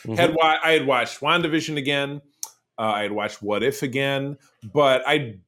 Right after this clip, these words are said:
Speaker 2: barely gave in either one of those any thought for the ye-, over the year and a half, or a year, year and a half in between that those have been on, because there's just so much other content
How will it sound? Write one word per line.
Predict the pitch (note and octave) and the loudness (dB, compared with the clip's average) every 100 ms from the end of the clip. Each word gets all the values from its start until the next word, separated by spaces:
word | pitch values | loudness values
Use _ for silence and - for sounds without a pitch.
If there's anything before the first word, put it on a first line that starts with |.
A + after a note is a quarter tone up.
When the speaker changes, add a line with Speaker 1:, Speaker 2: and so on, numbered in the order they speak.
| _ - | _ 0
Speaker 2:
barely | G#3 A#3+ A3 D#3 | 0 2 2 0
gave | D#3 D#3 | -2 -4
in | C3+ C3 C3+ | -4 -6 -2
either | D#3+ F3+ D3 | 0 2 2
one | D3 D#3+ | 0 0
of | C3 | 2
those | A#2 B2 | 0 0
any | C3+ A#2 | -4 -6
thought | - F3 E3+ G2+ - | -2 0 0 -2 -8
for | B2+ | -12
the | G#2+ G#2 | -8 -8
ye-, | G#2 A2+ C#3 - | -8 -14 -14 -2
over | D#3+ G3 F3+ | 0 2 -2
the | C#3 B2+ | -4 -2
year | C3 D3 E3+ | 0 0 0
and | A#2 | 0
a | |
half, | G2 - D#3 G#3+ G#2+ E2 - - _ _ - | -6 -4 -4 -2 -4 -6 -14 -20 _ _ -20
or | - D#3+ | -8 -4
a | |
year, | D3 E3+ D#3 | 2 4 4
year | C#3 C3+ | 2 0
and | D3 | 0
a | |
half | D#3+ - | 0 -2
in | B2+ | -6
between | A2+ E3 | -4 -6
that | B2+ | -2
those | B2+ - | -2 -2
have | A2+ | -4
been | G#2+ A2+ | -4 0
on, | G3 F#3 | 0 0
because | C3+ D3+ B2+ | -2 -2 -2
there's | C#3 E3+ | -4 -6
just | D#3 | -6
so | D3 | -6
much | B2+ B2 - _ _ _ D#3 | -6 -8 -10 _ _ _ 0
other | D3+ C#3+ A#2 | 2 2 -2
content | - D#3 D3+ D#3+ B2 F#2+ | -2 -2 -2 -2 -4 -6